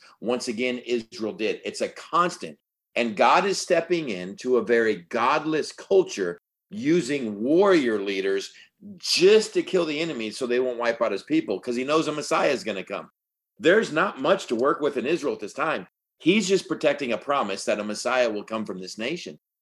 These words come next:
And so you look at Samson and go, "I can't find godly characters or pursuit in his life.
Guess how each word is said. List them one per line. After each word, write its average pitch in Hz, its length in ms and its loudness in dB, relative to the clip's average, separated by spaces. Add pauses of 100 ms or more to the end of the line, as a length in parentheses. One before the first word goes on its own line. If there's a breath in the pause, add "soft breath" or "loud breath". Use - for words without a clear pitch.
(240)
And 117 180 -2
so 139 260 2
you 139 220 -2
look 156 220 -2
at 127 100 -2
Samson 160 540 -4
and 104 120 -6
go, 110 340 2
"I 127 200 2
can't 175 480 -8 (160)
find 139 400 -8
godly 127 380 -2
characters 107 720 -4
or 107 80 -6
pursuit 104 420 -10
in 98 60 -16
his 90 160 -14
life. 123 320 -2